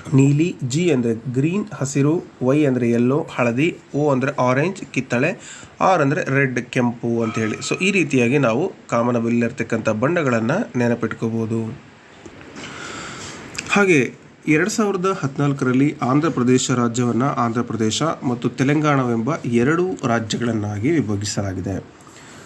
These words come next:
ಅಂದ್ರೆ, ಎರಡು ಸಾವಿರದ ಹದಿನಾಲ್ಕರಲ್ಲಿ ಆಂಧ್ರವನ್ನ ಆಂಧ್ರ ಮತ್ತು ತೆಲಂಗಾಣ ಅಂತ ಹೇಳಿ ಎರಡು ರಾಜ್ಯಗಳನ್ನಾಗಿ ವಿಭಾಗ ಮಾಡಿದ್ದಾರೆ. ಇನ್ನು ಕಾವೇರಿ ನದಿಯು ಕೊಡಗು ಜಿಲ್ಲೆಯ ಬ್ರಹ್ಮಗಿರಿ ಬೆಟ್ಟದ ತಲಕಾವೇರಿಯಲ್ಲಿ ಹುಟ್ಟುತ್ತೆ. ಬೆಂಗಳೂರು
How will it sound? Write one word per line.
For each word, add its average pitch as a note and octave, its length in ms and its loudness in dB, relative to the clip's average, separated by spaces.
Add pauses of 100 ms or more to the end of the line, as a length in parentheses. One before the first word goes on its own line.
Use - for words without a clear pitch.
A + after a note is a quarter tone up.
ಅಂದ್ರೆ, C#3 160 4
ಎರಡು A#2+ 160 4
ಸಾವಿರದ B2 240 0
ಹದಿನಾಲ್ಕರಲ್ಲಿ A#2 760 0
ಆಂಧ್ರವನ್ನ A#2+ 560 0
ಆಂಧ್ರ C3 480 0
ಮತ್ತು C#3+ 240 -2
ತೆಲಂಗಾಣ A2+ 440 0
ಅಂತ G#2+ 180 -2
ಹೇಳಿ C3 240 0
ಎರಡು B2 420 2
ರಾಜ್ಯಗಳನ್ನಾಗಿ A2 840 -2
ವಿಭಾಗ A2+ 260 -2
ಮಾಡಿದ್ದಾರೆ. G2+ 380 -2 (500)
ಇನ್ನು E3+ 140 2
ಕಾವೇರಿ D#3+ 360 2
ನದಿಯು F#3 380 0
ಕೊಡಗು D#3+ 420 0
ಜಿಲ್ಲೆಯ D3 340 -2
ಬ್ರಹ್ಮಗಿರಿ C3+ 580 2
ಬೆಟ್ಟದ A#2 540 -4 (100)
ತಲಕಾವೇರಿಯಲ್ಲಿ B2 1000 0 (500)
ಹುಟ್ಟುತ್ತೆ. G#2+ 800 -4 (320)
ಬೆಂಗಳೂರು C#3+ 720 2